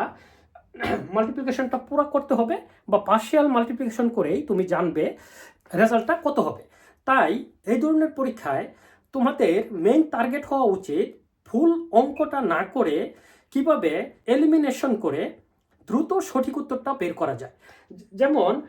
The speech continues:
আমি এখানে পুরো মাল্টিপ্লিকেশনটা করে সময় নষ্ট না করে আমি শুধুমাত্র এক ডিজিটের মাল্টিপ্লিকেশন করে আমি বুঝতে পারছি যে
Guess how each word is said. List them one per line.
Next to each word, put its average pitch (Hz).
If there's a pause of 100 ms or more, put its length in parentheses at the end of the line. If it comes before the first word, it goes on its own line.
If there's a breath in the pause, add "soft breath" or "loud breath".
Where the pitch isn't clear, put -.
(120 loud breath)
আমি 247
এখানে 311
পুরো 320
মাল্টিপ্লিকেশনটা 262
করে 202
সময় 262
নষ্ট 262
না 196
করে 170 (480 soft breath)
আমি 214 (320 soft breath)
শুধুমাত্র 285 (140)
এক 269 (100)
ডিজিটের 277
মাল্টিপ্লিকেশন 240
করে 196 (140)
আমি 185
বুঝতে 233
পারছি - (200)
যে 180